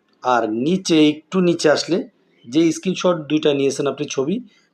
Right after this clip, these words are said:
তুলছেন, সেই ছবি দুইটাই ব্রাউজ এখানে ক্লিক করে আর এখানে ক্লিক করে গ্যালারি থেকে এনে আপনি just এই সাবমিট জবে ক্লিক করে দিলে আপনার কাজটা জমা হয়ে যাবে। এখন যে কাজটা দিয়েছে সে দেখে এখান থেকে আপনার টাকাটা অ্যাকাউন্টে দিয়ে দিবে।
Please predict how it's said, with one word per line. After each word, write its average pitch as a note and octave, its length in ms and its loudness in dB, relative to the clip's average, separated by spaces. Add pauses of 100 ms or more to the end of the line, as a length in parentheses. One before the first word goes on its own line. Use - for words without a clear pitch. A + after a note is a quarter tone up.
(140)
তুলছেন, F#3+ 320 -2 (100)
সেই D3+ 180 2
ছবি C#3 240 -2
দুইটাই C#3+ 320 2
ব্রাউজ C3+ 240 0 (280)
এখানে C#3+ 280 -2
ক্লিক C#3 280 -4
করে E3+ 140 2 (600)
আর B2 80 0 (220)
এখানে F#3 200 0 (100)
ক্লিক C3 260 -2
করে C3 140 0 (140)
গ্যালারি C3 380 0
থেকে - 160 -4 (100)
এনে F3+ 140 0 (680)
আপনি C3+ 140 -4 (100)
just D3+ 240 2
এই - 120 -4
সাবমিট D3+ 360 0 (540)
জবে D3+ 300 2
ক্লিক D#3 240 -4
করে E3 160 0
দিলে D#3+ 180 0
আপনার C#3+ 220 -4
কাজটা C#3 300 -2
জমা C#3+ 240 0
হয়ে D#3 160 0
যাবে। F#3 140 0 (840)
এখন F#3 240 -4
যে D#3 140 0
কাজটা C#3 300 -2
দিয়েছে B2+ 240 0 (100)
সে D3+ 80 -2 (120)
দেখে C3+ 260 0
এখান C3+ 200 -2
থেকে C3+ 140 -4 (100)
আপনার - 240 -12
টাকাটা C#3 300 -4 (480)
অ্যাকাউন্টে D3+ 480 0
দিয়ে B2 160 2
দিবে। F#2+ 140 -10